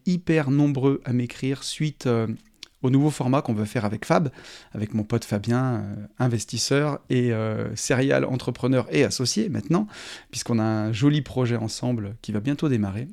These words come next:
J'aurai l'occasion de vous en parler, de vous montrer ça en vidéo aussi. Euh, on a prévu des ateliers mindset. On voudrait faire ça sur deux jours, en semaine. Euh, vraiment juste pour travailler son mindset,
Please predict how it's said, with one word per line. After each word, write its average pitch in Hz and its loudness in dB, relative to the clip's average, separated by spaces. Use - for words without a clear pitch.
J'aurai 107 -6
l'occasion 117 0
de 117 0
vous 113 -2
en 117 0
parler, 113 0
de 107 -6
vous 110 -4
montrer 131 4
ça 127 6
en 120 2
vidéo 117 4
aussi. 185 0
Euh, 123 6
on 135 2
a 131 2
prévu 143 -2
des 123 0
ateliers 135 0
mindset. 147 0
On 113 -2
voudrait 113 -2
faire 117 -4
ça 127 -2
sur 113 -4
deux 110 0
jours, 131 0
en 120 -2
semaine. 147 0
Euh, 113 0
vraiment 147 2
juste 139 -4
pour 131 -8
travailler 123 0
son 120 -2
mindset, 117 0